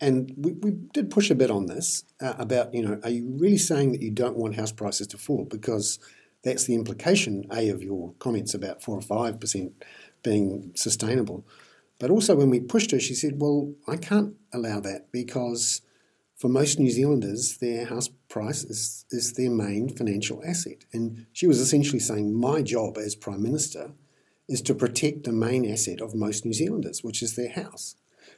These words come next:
What she essentially saying is, "We're casting aside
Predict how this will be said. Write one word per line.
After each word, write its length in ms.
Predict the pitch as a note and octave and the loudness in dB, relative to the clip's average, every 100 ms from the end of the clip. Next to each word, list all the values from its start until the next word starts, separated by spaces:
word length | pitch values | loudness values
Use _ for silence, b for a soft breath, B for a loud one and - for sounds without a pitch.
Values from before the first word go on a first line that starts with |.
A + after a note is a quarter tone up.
| _ | _
What 120 | B2 | -6
she 160 | A#2+ D3 | 2 4
essentially 440 | C#3 F3 G#3 C3 | 6 6 4 2
saying 340 | A2 A2+ A2 A#2 | 0 -2 -2 -2
is, 300 | A2+ - - _ - | -2 -4 -6 _ -4
"We're 180 | A2+ | -4
casting 480 | B2 - D3 - B2+ | -2 -2 -2 -2 -2
aside 640 | A2 - C#3+ - F#2 - | 0 0 -2 -6 -8 -12